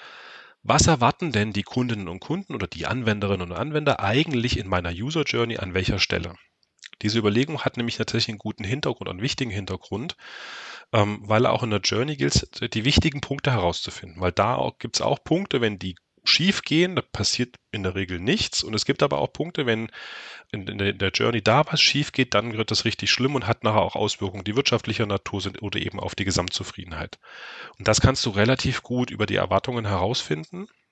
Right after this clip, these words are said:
Ähm, ich mach mal ein konkretes Beispiel. Wenn du zum Beispiel in der B two B Journey unterwegs bist und baust jetzt zum Beispiel eine User Journey für ein Produkt, dann ge-, kommt immer irgendwann dieser Fall,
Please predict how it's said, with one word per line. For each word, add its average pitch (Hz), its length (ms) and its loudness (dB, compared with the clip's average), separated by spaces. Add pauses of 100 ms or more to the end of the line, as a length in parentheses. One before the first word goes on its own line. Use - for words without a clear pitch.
(1120)
Ähm, 101 200 2
ich 98 40 -10
mach 95 120 0
mal 110 80 0
ein - 60 -4
konkretes - 420 -4
Beispiel. 165 440 0 (640)
Wenn 107 200 0
du 110 80 2
zum - 100 -6
Beispiel 104 220 -2
in 107 60 -6
der 101 80 0
B 104 120 -2
two - 140 -6
B 139 260 -4
Journey 151 360 0
unterwegs 147 460 -2
bist - 460 -4 (380)
und 107 240 -4 (340)
baust 90 240 0
jetzt - 140 -2
zum 98 100 -4
Beispiel 92 220 -6
eine 95 100 -6
User 110 160 0
Journey 95 300 -4
für - 140 -6
ein 92 100 -8
Produkt, - 400 -2 (480)
dann 107 180 -2 (220)
ge-, 127 120 0
kommt 147 220 -2
immer 175 200 4
irgendwann 135 340 2
dieser 98 240 2
Fall, 143 520 2